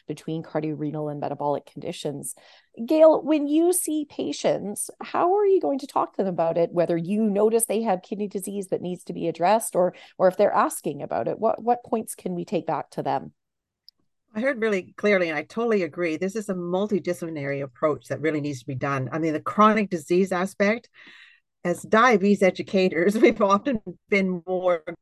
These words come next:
Speaker 2: glucocentric. And I think we are very clear now that we're, we have to broaden out and look at the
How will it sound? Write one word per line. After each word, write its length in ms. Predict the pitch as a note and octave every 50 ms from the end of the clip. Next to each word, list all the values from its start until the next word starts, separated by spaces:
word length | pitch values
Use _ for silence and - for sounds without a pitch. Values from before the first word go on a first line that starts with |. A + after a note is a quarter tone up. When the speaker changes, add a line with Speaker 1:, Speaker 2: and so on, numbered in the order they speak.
| _ _ _ _ _ _ _ _ _ _ -
Speaker 2:
glucocentric. 1000 | - F#3+ G3 G3 - - G3 F3+ - - E3+ E3+ F3+ G3 - B3+ C4+ D4 - - -
And 120 | F#3+ F3+ F3+
I 120 | F3+ F#3
think 260 | F#3 - A#3 G#3 G#3
we 120 | G#3 G3+ F#3+
are 100 | G3 F#3+
very 260 | A3+ B3+ A#3 G#3+ F#3
clear 320 | _ - - G#3 G3 F#3
now 300 | D#3+ E3 D#3+ D#3 C#3+ C3+
that 160 | C#3+ D3 -
we're, 160 | E3 E3 E3 F3 -
we 80 | F#3+ G3+
have 180 | G#3 F#3+ F#3+
to 160 | - G3 D#3 _ -
broaden 280 | F#3 F3 F3+ D#3 D3+
out 280 | D3+ D3 A#2+ - - -
and 100 | E3+ D#3+
look 140 | D#3+ D#3+ -
at 80 | F3 -
the 160 | D#3+ D#3 -